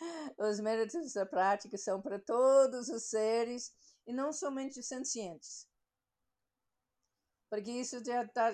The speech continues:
já tá criando uma dualidade de seres sencientes, seres insencientes. Então, de-, desejo tudo de positivo para os seres sencientes e as outras, ah, esquece.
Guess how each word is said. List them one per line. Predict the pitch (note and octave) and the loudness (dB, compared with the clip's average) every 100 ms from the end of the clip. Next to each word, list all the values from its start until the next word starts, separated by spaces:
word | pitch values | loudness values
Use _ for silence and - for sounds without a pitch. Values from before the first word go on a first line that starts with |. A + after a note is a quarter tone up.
| G3 | 0
já | A3+ | -4
tá | A3 A3+ | -2 -4
criando | - G#3+ A#3 A#3 | -2 0 0 -2
uma | G3+ F#3+ | -6 -8
dualidade | A3+ B3+ B3 A3 G3+ G#3+ A3+ B3 | -4 -2 0 -2 0 0 -2 -6
de | F#3+ | -8
seres | - G#3 F#3+ - | -4 -4 -4 -6
sencientes, | F#3 F#3 G3 A3 A#3 - | -6 -8 -8 -8 -10 -10
seres | - G#3 F3 F3 | -6 -6 -6 -10
insencientes. | A#3+ C4 - G3 F3+ - E3+ G3+ C#4 - - _ _ _ _ _ _ _ _ _ _ _ _ _ _ - | -10 -8 -8 -8 -10 -12 -10 -10 -10 -16 -20 _ _ _ _ _ _ _ _ _ _ _ _ _ _ -10
Então, | G#3+ A3+ A3 G#3 | -4 0 0 2
de-, | A#3 A3+ | 0 0
desejo | F#3+ G#3+ A3+ A3 G#3+ | 0 2 2 0 -4
tudo | B3 B3+ | -10 -10
de | G#3+ | -10
positivo | - G#3 G3 - A#3+ A#3 | -6 -6 -8 -12 -10 -8
para | A3+ G3 | -6 -6
os | G3 | -4
seres | G3+ G3 F3 | -4 -6 -8
sencientes | - G#3+ - F#3 F#3+ A3 F#3+ | -10 -10 -10 -10 -10 -10 -6
e | F3 | 0
as | F3 F#3+ | 0 -2
outras, | B3+ A#3 | -6 -2
ah, | A3 G#3 | 0 0
esquece. | F#3+ - E3 D#3+ - | -2 -6 -8 -8 -12